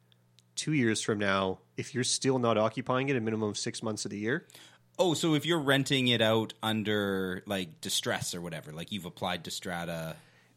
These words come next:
Speaker 2: for an exemption.
Speaker 1: Yeah, but let's say you own a condo that you just let sit vacant in a strata that does not allow a rental.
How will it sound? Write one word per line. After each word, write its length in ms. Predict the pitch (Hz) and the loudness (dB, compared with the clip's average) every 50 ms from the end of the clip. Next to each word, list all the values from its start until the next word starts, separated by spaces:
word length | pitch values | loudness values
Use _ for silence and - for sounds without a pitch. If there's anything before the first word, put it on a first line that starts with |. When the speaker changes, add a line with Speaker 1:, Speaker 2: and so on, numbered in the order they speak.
| _ _ | _ _
Speaker 2:
for 180 | - - - 113 | -12 -4 -4 -2
an 80 | 98 92 | -2 -2
exemption. 520 | 85 85 110 101 92 - - 82 - - - | -4 -2 -2 -2 -2 -2 -6 -10 -10 -8 4
Speaker 1:
Yeah, 260 | 180 175 139 110 104 | 6 6 8 8 6
but 120 | 117 131 | 4 6
let's 200 | 139 147 143 143 | 6 6 6 6
say 140 | - - 135 | 4 2 2
you 220 | 123 123 127 139 - | 4 4 4 4 6
own 180 | 127 135 139 135 | 6 6 6 4
a 60 | 127 | 2
condo 420 | - - 123 120 117 117 113 110 | 2 4 4 4 6 6 6 4
that 160 | 107 117 - | 4 2 0
you 100 | 117 113 | -2 -6
just 220 | 110 107 113 - - | -4 -4 -4 -4 -2
let 220 | 110 113 - - - | 0 0 0 0 0
sit 240 | - - 131 - | 0 0 -2 -2
vacant 420 | 117 107 117 117 113 - 117 107 - | -2 -2 -2 -2 0 -2 -6 -6 -4
in 140 | 117 110 110 | -6 -4 -2
a 40 | |
strata 360 | 107 - - 117 107 107 107 107 | -2 -2 0 0 -2 -2 -2 -4
that 160 | 101 - 113 | -6 -4 -4
does 180 | 123 120 107 | -4 -2 -2
not 160 | 117 117 113 110 | 0 0 0 2
allow 280 | 107 104 98 98 98 98 | 2 0 0 0 0 -2
a 60 | 95 | -2
rental. 420 | 95 98 98 92 - 90 - - | -4 -6 -8 -8 -10 -10 -12 -12